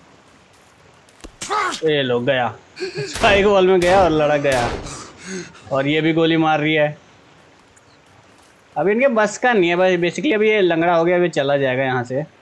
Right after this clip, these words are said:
अगर मैं जा, आप जाने दो तो चला जाएगा, नहीं तो मार सकते हो उसे ईजीली। चल भाई जा, तू चले जा, घर चले जा। तो मैं क्या बता रहा था, हाँ यहाँ पे ये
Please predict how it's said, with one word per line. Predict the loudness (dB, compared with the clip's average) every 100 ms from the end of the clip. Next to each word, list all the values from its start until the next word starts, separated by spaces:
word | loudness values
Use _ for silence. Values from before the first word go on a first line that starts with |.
| _ _ _ _ _ _ _ _ _ _ _ _ _ _ _ _ _ _ _ _ _ -6
अगर | -2 0
मैं | 2 2
जा, | 2 0
आप | 0
जाने | 0 0 2
दो | 2
तो | 0
चला | 0 0
जाएगा, | 2 2
नहीं | 2
तो | 2
मार | 2 0
सकते | -4 -2 -2
हो |
उसे | 0 0
ईजीली। | 0 0 0 -2 -2 -2 -2 -6 _ _ _ _ _ _ _ -6
चल | -2
भाई | 0 0
जा, | -2
तू | -2
चले | -4 -2 -2
जा, | -2
घर | -4
चले | -6 -10
जा। | -12 -18 _ _ -20 -20 _
तो | -8 -4
मैं | -4
क्या | -2 -2 0
बता | 0 -2
रहा | -2 -2
था, | -2
हाँ | -2 -4 -6 -14 _ _ _ -4
यहाँ | -2 -2 -2
पे | 0 0 2
ये | 2 2 2 0